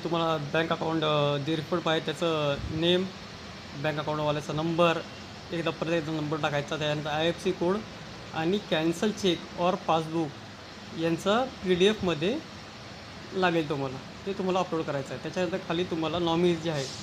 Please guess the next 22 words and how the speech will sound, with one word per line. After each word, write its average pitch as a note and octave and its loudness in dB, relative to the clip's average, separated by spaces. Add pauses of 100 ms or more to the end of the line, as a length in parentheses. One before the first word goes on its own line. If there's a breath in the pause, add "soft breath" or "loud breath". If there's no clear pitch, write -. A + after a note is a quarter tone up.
(440)
त्याची E3+ -2
डिटेल E3+ 0
तुम्हाला E3 0
फिल D#3 -4
करायची C#3 -2
आहे, C3+ -2
like D3 -4
an, D#3 0
अ, D3 2 (160)
नॉमिनीचे D#3+ 0
नाव, D#3 2 (640)
रिलेशनशिप E3 -2
काय D#3 2
तुमच्याबरोबर, D#3 -4
मोबाईल D#3 -2
नंबर C#3+ -2 (200)
आणि D#3+ 2 (1040)
ईमेल G#3 4
आयडी. C#3 -2 (640)
बस, D3 0 (1000)
हे F3+ 8
सगळं F3+ 4